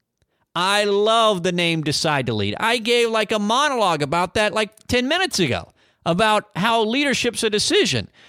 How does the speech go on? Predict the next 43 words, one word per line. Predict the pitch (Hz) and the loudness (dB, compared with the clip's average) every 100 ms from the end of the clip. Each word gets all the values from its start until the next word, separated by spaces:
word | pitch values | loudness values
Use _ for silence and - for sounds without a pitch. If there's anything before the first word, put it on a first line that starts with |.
| _ | _
That's | 175 226 240 | -2 -2 0
what | 220 - - 151 | -2 -2 -10 -6
drove | 135 202 302 269 | 0 4 4 4
me | 170 156 | 0 0
to | 156 | 0
create | - 185 185 | -2 -2 -2
the | 160 | -4
title | - 196 202 185 | -2 0 0 0
of | |
this | 160 156 | -2 -2
podcast. | - 247 254 160 127 - - - - | 0 0 0 -2 -2 -4 -14 -20 -6
But | 156 226 | -2 0
you | 202 220 220 | 0 0 0
can | 233 214 | -4 -2
throw | 226 220 | 2 4
a | 170 | 2
pebble | - - 285 302 151 107 151 - _ _ _ _ _ | 0 -4 -2 0 0 0 -2 -8 _ _ _ _ _
and | 185 190 | -2 0
hit | 190 254 | 2 2
a | 208 | 0
podcast | - 233 277 220 156 131 135 160 - _ _ _ _ | 0 0 0 -2 -2 0 -2 -4 -12 _ _ _ _
that's | 156 196 202 | -2 0 0
about | 196 202 196 | 0 0 2
leadership. | 311 240 147 110 87 _ _ _ | 0 0 0 -2 -8 _ _ _
There | 202 247 | -2 0
are | 247 | 0
a | 233 | 0
gazillion | 240 214 339 339 240 | -2 0 0 0 0
of | 131 | 0
'em. | 95 78 - _ _ - | -2 -8 -16 _ _ -4
I've | 190 240 | -2 0
listened | 220 254 262 208 190 165 | 0 0 0 0 -2 -2
to | 208 170 - | -2 -2 -4
a | 170 | -4
gazillion | 160 151 151 139 110 | -2 -2 0 0 0
of | 98 | -2
them. | 98 - - _ - | -6 -16 -20 _ -2
Most | 180 269 - - | 2 2 2 -2
of | |
them | 185 196 233 262 - _ _ _ | 0 0 -2 -6 -14 _ _ _
I | 185 247 | -2 0
don't | 269 254 | 0 0
like. | 320 311 - - | 0 -2 -6 -18